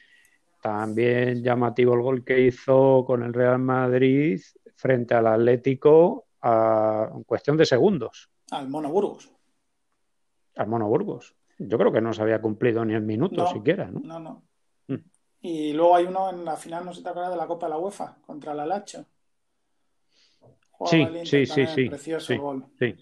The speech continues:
Speaker 1: sí, sí, contra la Lazio la final. Muy bonito
Speaker 2: Sí.
Speaker 1: también, sí, sí.
Speaker 2: Bueno, y así por
Speaker 1: Ujú.
Speaker 2: último, aquí he
Speaker 1: Sí.
Speaker 2: tenido mis dudas. O sea, aquí <laughs> me he estado minutos y minutos pensando.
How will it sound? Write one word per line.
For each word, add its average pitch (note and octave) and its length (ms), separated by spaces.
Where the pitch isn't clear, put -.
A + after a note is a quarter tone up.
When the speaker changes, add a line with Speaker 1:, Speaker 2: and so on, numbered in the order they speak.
Speaker 1:
sí, C3 200
sí, A#2+ 200
contra A2+ 380
la B2 160
Lazio B2+ 200
la A#2+ 140
final. G#2 420
Muy B2 240
bonito A2 400
Speaker 2:
Sí. F#2+ 60
Speaker 1:
también, G#2 400
sí, A#2+ 200
sí. - 240
Speaker 2:
Bueno, D#3 260
y D3 40
así D#3+ 240
por F3 180
Speaker 1:
Ujú. G3 120
Speaker 2:
último, G#3+ 500
aquí F#3 280
he - 20
Speaker 1:
Sí. G#3+ 60
Speaker 2:
tenido A3+ 280
mis E3+ 180
dudas. - 460
O - 60
sea, D3+ 400
aquí F#3 220
<laughs> - 540
me F3+ 40
he - 20
estado F#3 240
minutos F3 480
y D#3+ 40
minutos E3 420
pensando. E3 500